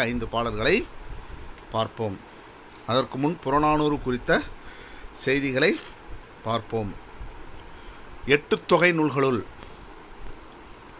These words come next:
எட்டு தொகை நூல்களுள், எட்டு தொகை நூல்கள் என்பது தனித்தனி புலவர்களால் தனித்தனியாக பாடப்பட்ட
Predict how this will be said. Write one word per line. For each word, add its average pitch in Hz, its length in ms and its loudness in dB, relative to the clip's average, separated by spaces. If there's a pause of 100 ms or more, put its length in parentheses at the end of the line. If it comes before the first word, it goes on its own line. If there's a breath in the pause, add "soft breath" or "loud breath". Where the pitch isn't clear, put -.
(200)
எட்டு - 180 -2 (120)
தொகை 160 240 6
நூல்களுள், 143 420 2 (1040)
எட்டு - 240 -2
தொகை 160 240 4
நூல்கள் 151 340 2
என்பது 143 320 0
தனித்தனி 147 420 0
புலவர்களால் 139 640 2
தனித்தனியாக 143 640 -2
பாடப்பட்ட 135 420 0